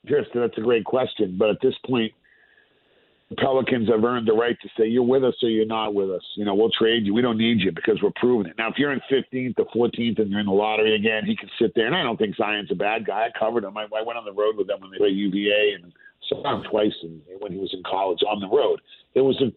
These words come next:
complete media circus. Cam Reddish was left out, R J Barrett. But it was about Zion Williamson.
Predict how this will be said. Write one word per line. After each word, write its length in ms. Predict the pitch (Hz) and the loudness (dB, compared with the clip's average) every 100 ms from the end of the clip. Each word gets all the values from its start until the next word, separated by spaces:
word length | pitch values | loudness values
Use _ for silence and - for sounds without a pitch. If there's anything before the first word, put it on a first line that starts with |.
| - - | -8 -6
complete 380 | - 117 147 143 | -2 2 2 4
media 300 | 160 147 98 - | 4 4 2 2
circus. 320 | 87 85 - - | -2 -2 -6 -2
Cam 240 | 120 110 | -2 0
Reddish 260 | 110 110 - | 2 2 0
was 120 | 101 | 0
left 260 | 110 101 - | 0 0 0
out, 320 | 117 113 107 _ _ _ | 0 0 -4 _ _ _
R 180 | 104 107 | -4 -4
J 200 | 87 98 | 0 -2
Barrett. 420 | 98 110 107 110 _ _ _ _ | 0 0 0 -4 _ _ _ _
But 100 | 151 | -2
it 40 | 180 | 0
was 120 | 139 | 0
about 240 | 180 180 | 0 0
Zion 280 | 185 185 151 | -2 -4 -2
Williamson. 420 | 160 226 - - | -2 -2 -4 -14